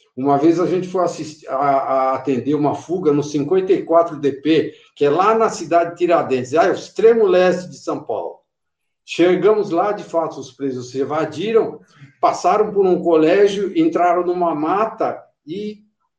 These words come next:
com ele, ajuda de helicóptero, tudo, a gente não conseguiu pegar.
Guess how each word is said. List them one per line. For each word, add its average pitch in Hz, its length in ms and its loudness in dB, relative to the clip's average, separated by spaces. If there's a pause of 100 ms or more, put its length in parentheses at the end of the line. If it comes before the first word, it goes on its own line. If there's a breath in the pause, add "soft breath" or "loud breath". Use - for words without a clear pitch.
(220)
com 170 180 4
ele, 220 240 4
ajuda 185 420 0
de 165 100 2
helicóptero, 165 800 0
tudo, 202 200 -4
a 180 60 -2
gente 185 260 -6
não 190 120 -6
conseguiu 160 760 -8
pegar. 135 520 -4